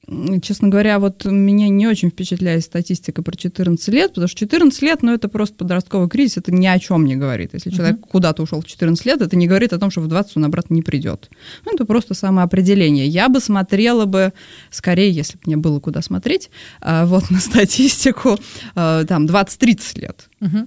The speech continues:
Speaker 1: Да, потому что это возраст, по которому уже что-то можно сказать о будущем человека.
Speaker 2: Сейчас я тебя, извини,
Speaker 1: Мгм.
Speaker 2: перебью, сразу задам вопрос нашим слушателям, которые, я вижу, уже активно присоединились к нашему эфиру, который идет в группе, э, «Радио Теос». Эм, такой вам вопрос, и тебе, Оля, тоже, ты на него уже начала отвечать.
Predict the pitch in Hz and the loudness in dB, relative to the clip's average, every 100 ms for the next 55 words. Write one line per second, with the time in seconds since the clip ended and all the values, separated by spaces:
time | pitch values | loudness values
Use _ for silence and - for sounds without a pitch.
0 | - 165 156 254 196 170 - 185 180 170 | -6 -6 -4 -2 0 0 0 0 2 2
1 | 254 202 - 170 156 214 180 185 196 - | 2 0 -2 -4 2 2 4 2 0 0
2 | 196 190 175 - 196 226 170 180 180 143 | 0 0 0 2 2 2 2 4 2 0
3 | - 147 151 139 131 - 208 196 - 196 | -4 -6 -4 -2 -2 -2 -2 0 -2 0
4 | 208 202 175 - 254 302 202 208 190 185 | 2 2 2 0 0 -2 -2 0 0 0
5 | 190 190 185 190 226 240 190 - 185 170 | 0 2 2 0 -2 -2 -2 0 0 -2
6 | 277 - 202 185 175 180 180 175 180 165 | -4 -6 0 0 0 0 0 2 2 0
7 | 175 180 - 180 170 180 165 190 202 269 | -2 -4 -4 0 0 0 -2 0 2 0
8 | 359 247 - 196 185 196 190 - 330 320 | 0 -4 0 0 2 2 2 0 -4 -4
9 | 175 180 180 175 175 170 165 190 180 - | -4 0 0 0 -2 -2 0 0 0 -2
10 | 170 - - - - 165 165 165 180 165 | -4 -4 -14 -16 -8 -2 0 2 2 2
11 | 180 180 311 320 254 - 208 196 196 190 | 0 2 2 2 0 -4 -2 0 2 4
12 | 196 196 214 311 247 220 - 196 156 - | 4 2 0 2 2 2 0 -2 -2 -6
13 | - 156 185 214 196 165 151 151 - 302 | -10 -6 -2 -2 0 0 0 -2 -4 -4
14 | 240 - 175 170 160 160 165 - 170 190 | -2 0 2 4 2 -2 -2 -2 -4 -4
15 | 196 285 | -4 -4